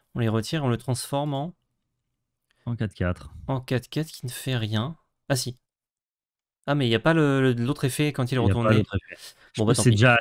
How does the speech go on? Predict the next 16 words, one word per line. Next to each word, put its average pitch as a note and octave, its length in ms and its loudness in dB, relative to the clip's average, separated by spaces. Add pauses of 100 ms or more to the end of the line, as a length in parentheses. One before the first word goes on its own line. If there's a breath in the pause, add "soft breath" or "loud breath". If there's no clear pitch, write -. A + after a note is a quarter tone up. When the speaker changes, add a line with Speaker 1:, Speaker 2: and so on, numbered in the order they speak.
Speaker 2:
c'est - 140 -20
déjà A2+ 180 4
rince, G#2 280 2
hein, G#2 100 -2
pour A2 160 -2
le G2+ 100 0
transformer, G2+ 420 -2
c'est F#2+ 200 -2
cher. - 260 -4
Speaker 1:
Ouais, G2 180 0
ouais, F#2+ 220 -4
c'est, - 540 -8
c'est - 160 -8
un G2+ 40 -6
peu G#2 120 -6
cher. - 160 -12